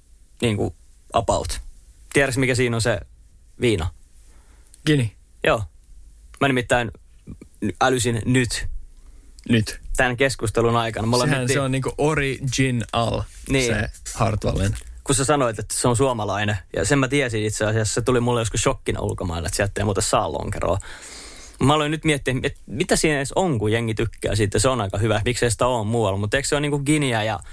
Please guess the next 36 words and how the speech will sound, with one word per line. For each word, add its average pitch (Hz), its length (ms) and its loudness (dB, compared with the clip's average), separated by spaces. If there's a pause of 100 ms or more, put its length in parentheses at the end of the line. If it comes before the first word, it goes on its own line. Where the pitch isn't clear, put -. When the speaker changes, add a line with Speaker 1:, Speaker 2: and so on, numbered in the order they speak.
(120)
Speaker 2:
Greippi. 117 340 2
Speaker 1:
jota-, 104 200 -2
niin. 127 300 0 (120)
Speaker 2:
Joo. 113 120 2 (320)
Speaker 1:
Et 117 140 0
onhan 123 140 4
se 147 100 2
nyt 147 80 0
aika 147 200 0
s-, 131 160 -6
niinku 131 220 0
silleen 127 360 2
simppeli 117 420 0
konsepti. 110 520 -2
Et - 100 -6
aika 127 180 2
Speaker 2:
Mm. 143 60 2
Speaker 1:
jännä, 139 280 0
että 101 120 -4
se - 60 -6
on 110 80 0
kuitenkin 113 360 2
sit 113 160 0
niinku 117 120 2
suomalainen 78 600 0
juttu. - 300 -10 (560)
Speaker 2:
Mm. 139 140 2 (960)
Hyvä 147 160 4
keksintä. 107 460 2 (460)
Speaker 1:
On. 349 320 2
Speaker 2:
Erittäin 113 360 2
hyvä 113 120 2
keksintä. 113 380 -2 (540)
Speaker 1:
Lonkero 143 500 2 (240)
yhdistää 175 440 2
ihmisiä 104 500 0